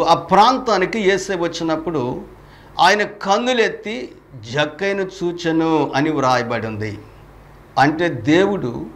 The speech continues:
జక్కయ్యను చూస్తున్నాడు. జక్కయ్యను ఎందుకు చూస్తున్నాడు యేసు ప్రభువారు అంటే, జక్కయ్య ధనవంతుడని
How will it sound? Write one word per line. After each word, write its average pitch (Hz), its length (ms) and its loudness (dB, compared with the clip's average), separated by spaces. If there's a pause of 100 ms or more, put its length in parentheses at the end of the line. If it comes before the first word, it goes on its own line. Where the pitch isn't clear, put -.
(680)
జక్కయ్యను 196 560 2 (120)
చూస్తున్నాడు. 143 640 0 (1400)
జక్కయ్యను 269 520 2
ఎందుకు 254 300 -2
చూస్తున్నాడు 240 560 4 (120)
యేసు 233 240 4 (180)
ప్రభువారు 208 560 6 (140)
అంటే, 202 260 0 (1300)
జక్కయ్య 202 500 4 (600)
ధనవంతుడని 247 800 2